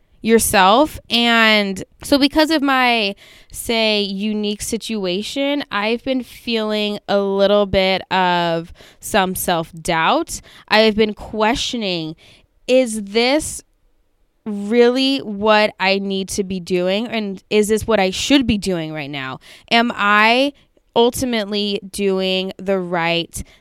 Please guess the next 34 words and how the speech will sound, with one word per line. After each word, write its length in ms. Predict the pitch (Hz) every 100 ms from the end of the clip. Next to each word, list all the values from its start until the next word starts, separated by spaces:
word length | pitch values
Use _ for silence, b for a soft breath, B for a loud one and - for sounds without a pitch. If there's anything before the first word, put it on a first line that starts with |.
| b
thing? 640 | - 330 349 214 151 156 B B B _
And 760 | - 262 254 247 240 214 196 - _ _ _ _ b b -
so 160 | 262
asking 420 | 247 233 - 285
myself 380 | 277 269 277 262
questions 480 | - 247 - 233 214
like, 160 | 202 208
am 180 | 214
I, 160 | 214 202 - -
is 120 | 240
this, 260 | 226 247 - _ -
is 120 | 240
this 160 | 254 247
the 160 | 254
right 360 | 220 220 202 -
thing 280 | - 214 202
to 100 | 190
do? 280 | 220 180 165
Am 140 | 208
I 100 | 214
doing 380 | 208 214 214 214
the 100 | 214
right 340 | 196 180 165 _
thing? 380 | 262 220 175
Is 120 | 190 220
this 180 | 226
where 140 | 226 220
I 100 | 202
need 240 | 208 202
to 120 | - 190
be? 420 | 233 214 160 160 B B B B _ _ _ -
Am 220 | 247 247
I 600 | 254 262 254 247 240 233 - _ 208
behind 1000 | 226 220 262 294 359 247 170 147 160